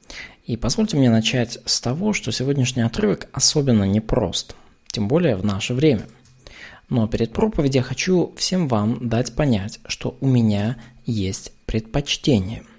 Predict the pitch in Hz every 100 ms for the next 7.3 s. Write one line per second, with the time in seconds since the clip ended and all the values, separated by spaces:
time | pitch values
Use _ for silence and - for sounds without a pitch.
0 | _ _ _ _ - - - - - 151
1 | 220 233 170 147 156 - 131 127 147 -
2 | 139 117 107 98 101 98 92 104 107 101
3 | 90 107 180 226 - - 120 160 160 147
4 | 147 131 143 160 - 120 120 123 - -
5 | 123 113 - - _ _ - - - 110
6 | 113 101 104 107 147 - 139 - - -
7 | 101 - -